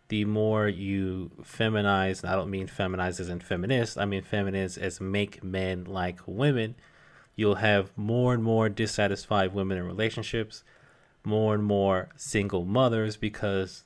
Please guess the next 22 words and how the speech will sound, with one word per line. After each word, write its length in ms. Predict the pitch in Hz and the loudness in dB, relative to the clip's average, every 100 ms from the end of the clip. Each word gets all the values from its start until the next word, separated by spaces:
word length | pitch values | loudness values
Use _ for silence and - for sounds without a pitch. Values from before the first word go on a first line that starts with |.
| - | -12
life 420 | 98 104 113 120 | 0 4 4 4
itself 460 | 104 104 104 95 98 | 0 2 2 2 2
will 100 | 92 | -2
continue 460 | 95 92 110 101 | -2 -4 -4 -4
to 140 | 95 92 | -4 -2
go 200 | 92 90 | 0 0
on, 380 | 104 110 107 | 0 0 0
even 240 | 104 104 101 | -2 -2 -2
if 160 | 95 | -4
they 180 | - 90 | -2 -4
hate 360 | 90 - 113 110 | -2 0 0 2
all 180 | 95 92 | 2 2
dudes 340 | 92 92 92 | 0 -2 -2
because 380 | - 95 95 85 | -6 -6 -6 -4
they 120 | 92 | -4
do 120 | 90 | -4
not 240 | 87 82 85 | -4 -4 -4
act 440 | 95 101 101 - | 0 0 -2 -8
in 140 | 107 | -8
a 120 | 90 87 | -6 -4
masculine 600 | 87 87 - - 85 92 | -2 -2 -4 -10 -6 -2
way. 380 | 131 110 101 | 2 2 0